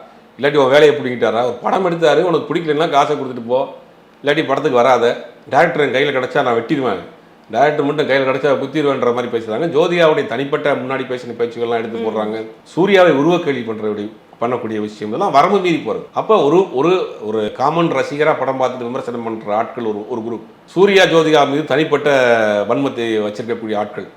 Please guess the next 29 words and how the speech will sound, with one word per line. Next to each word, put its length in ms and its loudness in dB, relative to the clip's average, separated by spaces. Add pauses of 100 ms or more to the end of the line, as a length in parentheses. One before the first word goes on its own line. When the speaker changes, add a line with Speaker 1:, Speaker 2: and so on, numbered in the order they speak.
Speaker 1:
எல்லாம் 320 4
சேர்ந்து 340 2
ஒரே 180 6
இடத்துல 260 2
மிக்ஸ் 220 -4
ஆயிடுச்சு. 600 -8
டிராஃபிக் 220 4
Speaker 2:
ம். 40 2
Speaker 1:
ஜாம் 140 4
ஆற 180 2
மா-, 160 0
ஆற 200 4
மாதிரி 260 -2
மொத்தமா 520 0
வந்து 580 -2 (400)
குமிஞ்சது. 280 -4
அவங்களுக்கு 460 0
எதிர்பார்க்காத 800 2
ஒரு 460 -2
விமர்சனம். 440 -10 (400)
அதாவது 280 -2
சூர்யா, 260 0
ஜோதியா, 440 -2
யானகராஜ் 460 -2
இந்த, 160 -4
இந்த, 140 -4
இந்த 200 -4
எல்லாருக்குமே 560 0
வந்து 360 -4